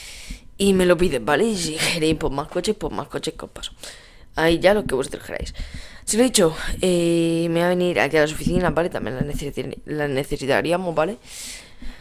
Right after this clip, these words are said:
Y eso, y el autobús. Entonces, eh, bueno, vamos a pedir por aquí el autobús, ¿vale? Y lo he dicho, chavales, es un truco facilísimo, o sea, de verdad, vais a sorprenderos de lo fácil que es.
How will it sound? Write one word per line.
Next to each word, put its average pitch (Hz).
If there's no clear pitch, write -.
Y 202
eso, 139
y 190
el 175
autobús. 165
Entonces, 190
eh, 175
bueno, 165
vamos 165
a 185
pedir 170
por 165
aquí 156
el 151
autobús, 180
¿vale? 185
Y 180
lo 170
he -
dicho, 185
chavales, 170
es 160
un 170
truco 170
facilísimo, 165
o 180
sea, 139
de 147
verdad, 147
vais 147
a 156
sorprenderos 147
de 160
lo 131
fácil 143
que -
es. 247